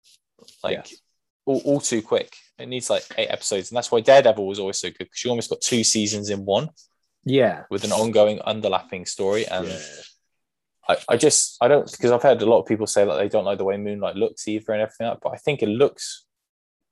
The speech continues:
Speaker 1: good. Like, even the Egyptian stuff looks good. Like, the scene at the end of episode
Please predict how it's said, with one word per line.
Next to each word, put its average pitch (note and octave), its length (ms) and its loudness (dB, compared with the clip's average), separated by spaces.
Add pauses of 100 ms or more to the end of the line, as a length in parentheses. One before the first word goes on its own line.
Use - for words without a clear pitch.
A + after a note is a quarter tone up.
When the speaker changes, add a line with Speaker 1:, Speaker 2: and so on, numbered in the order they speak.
(200)
Speaker 1:
good. A#2 280 2 (200)
Like, G2+ 220 -6
even B2+ 260 0
the G2+ 80 0
Egyptian - 400 -6
stuff - 340 -4
looks G#2+ 540 -4
good. - 280 -6 (480)
Like, - 200 -4
the F#2+ 80 0
scene A2+ 320 0
at - 80 -2
the D#2 120 -8
end A2 200 -4
of G2 100 -2
episode F#2+ 520 -2